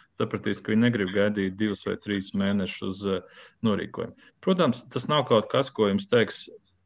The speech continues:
<laughs> veselības ministrija vai finanšu ministrija publiski, bet es patiešām domāju, ka te pat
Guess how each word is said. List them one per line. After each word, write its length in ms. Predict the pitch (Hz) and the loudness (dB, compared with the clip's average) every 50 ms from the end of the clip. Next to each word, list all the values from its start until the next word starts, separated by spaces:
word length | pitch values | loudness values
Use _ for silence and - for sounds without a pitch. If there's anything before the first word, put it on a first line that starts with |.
| _ _ _ _ | _ _ _ _
<laughs> 300 | - 117 - - 110 101 | -8 -6 0 0 2 4
veselības 480 | 120 135 131 - 107 107 98 104 104 - | 4 2 2 0 0 2 2 0 0 2
ministrija 560 | 120 120 120 110 101 - - - 107 101 98 | 4 4 4 4 4 0 -4 -4 -2 0 0
vai 140 | 95 104 98 95 - | 2 0 0 0 0
finanšu 400 | 131 123 113 101 95 - - 110 | 2 2 2 2 2 -2 0 0
ministrija 400 | 117 117 104 - - 113 104 95 - | 2 2 2 -2 -4 -8 -8 -4 0
publiski, 640 | 160 180 160 120 104 98 92 - - _ - 107 104 | 0 0 0 0 -2 -4 -4 -6 -10 _ -6 -4 -4
bet 160 | 107 107 - _ | -4 -6 -6 _
es 140 | 113 110 - | -10 -10 -6
patiešām 640 | - 101 - - 135 135 131 - - 101 98 101 | -8 -10 -8 -4 -4 -4 -2 -2 -4 -4 -4 -4
domāju, 560 | 110 135 156 160 139 113 98 98 101 107 123 123 _ _ _ _ _ _ _ _ _ _ _ _ - | -4 -2 -2 -2 -2 0 0 2 0 0 -2 -4 _ _ _ _ _ _ _ _ _ _ _ _ -8
ka 80 | - | -8
te 180 | - - - 117 | -4 -2 -2 -2
pat 220 | 120 - 110 - | 0 -2 -8 -8